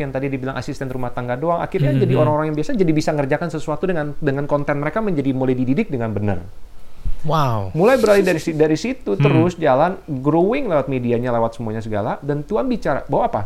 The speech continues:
Speaker 1: Dalam sepuluh tahun ini, eh, kemajuan teknologi akan gila-gilaan.
Speaker 2: Hmm, hmm.
Speaker 1: Sekarang bro lihat kan, semua yang namanya V R, yang namanya augmented reality, yang
Speaker 2: Iya.
Speaker 1: namanya, uh, you, you name it lah, e-, everything is just moving so fast.
Speaker 2: Yep.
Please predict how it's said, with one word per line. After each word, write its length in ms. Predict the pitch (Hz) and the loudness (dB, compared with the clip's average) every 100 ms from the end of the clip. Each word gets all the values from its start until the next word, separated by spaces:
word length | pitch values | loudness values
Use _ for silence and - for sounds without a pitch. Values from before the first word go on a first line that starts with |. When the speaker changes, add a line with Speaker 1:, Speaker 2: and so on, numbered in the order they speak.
| - | 0
Speaker 1:
Dalam 260 | 127 196 | 2 2
sepuluh 300 | 208 - 285 | 2 0 0
tahun 300 | 302 160 147 | 0 -2 -2
ini, 260 | 117 104 113 175 - - - - - - - - - | -4 -6 -8 -10 -14 -20 -18 -18 -20 -20 -20 -20 -8
eh, 380 | 147 143 143 139 | 0 2 2 -2
kemajuan 400 | 139 156 143 160 | -2 -2 0 0
teknologi 320 | 156 151 151 | 0 0 2
akan 160 | 226 175 | 0 -2
gila-gilaan. 500 | 123 107 104 98 92 92 - - - - - - | 0 0 0 -2 -4 -6 -10 -12 -16 -16 -16 -6
Speaker 2:
Hmm, 180 | 117 117 | -2 -2
hmm. 360 | - - 101 92 - - - - - | -6 -12 -12 -12 -16 -18 -16 -14 -6
Speaker 1:
Sekarang 240 | - 135 160 | 0 2 4
bro 160 | 160 | 4
lihat 240 | 165 156 156 | 4 2 0
kan, 240 | 135 135 | -2 -4
semua 400 | 135 139 147 151 | -4 -2 0 -2
yang 80 | 135 | -2
namanya 640 | 131 127 127 123 120 120 | -2 -2 -2 -2 -4 -4
V 400 | 98 107 139 175 | -6 -4 -4 -4
R, 320 | - 160 147 135 | -2 2 2 0
yang 140 | 131 | -2
namanya 320 | 127 127 127 | -2 -2 0
augmented 480 | 127 127 135 139 143 | 0 0 -2 -2 -2
reality, 720 | 123 131 135 151 - 165 151 | 0 0 0 -2 -4 -4 2
yang 80 | 127 | 4
Speaker 2:
Iya. 140 | 117 107 | 6 4
Speaker 1:
namanya, 420 | 98 92 135 131 131 - - | 2 0 -2 -4 -6 -10 -8
uh, 220 | 135 135 147 147 117 185 | -4 -2 -4 -8 -8 -6
you, 160 | 202 202 | 0 0
you 240 | 226 220 | 2 2
name 160 | 240 233 | 4 2
it 140 | 220 | 2
lah, 160 | 117 - | 0 -4
e-, 160 | 170 - | -4 -2
everything 400 | 196 226 - 269 | 0 0 -2 -2
is 160 | 185 | -2
just 160 | 196 190 | -4 -2
moving 240 | 175 190 | -2 0
so 160 | - 160 | -2 -2
fast. 320 | 110 95 - | -2 -4 -2
Speaker 2:
Yep. 240 | 123 110 | 0 0